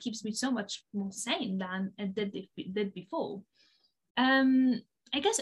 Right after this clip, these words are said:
also, you know, what, what helps me is check-ins throughout the day, you know, really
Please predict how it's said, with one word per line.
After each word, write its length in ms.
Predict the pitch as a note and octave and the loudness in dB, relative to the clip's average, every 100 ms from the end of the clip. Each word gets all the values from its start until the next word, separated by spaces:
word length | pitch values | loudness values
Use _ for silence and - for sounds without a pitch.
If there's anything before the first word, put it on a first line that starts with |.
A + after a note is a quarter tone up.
| - | -2
also, 320 | C4+ D#4+ C4+ | -2 0 0
you 60 | |
know, 160 | G#3+ F#3+ | 2 0
what, 240 | G3 G3 - | 0 -4 -6
what 140 | G#3+ G#3 | -8 -4
helps 320 | G3+ G3 - | -4 -4 -6
me 400 | G3 G3 A#3 A3+ | 0 2 2 0
is 340 | G#3+ - - - _ _ _ | -2 -6 -8 -12 _ _ _
check-ins 480 | - G4+ D#4 G#3+ - | -2 -2 0 -6 -6
throughout 400 | F3 D#3 D3+ - | -8 -6 -6 -8
the 80 | D#3+ | -10
day, 260 | D3+ C#3 | -10 -8
you 120 | - B3+ | -2 0
know, 220 | B3+ A#3+ | 2 2
really 360 | D4 E4 D4+ | 2 0 -2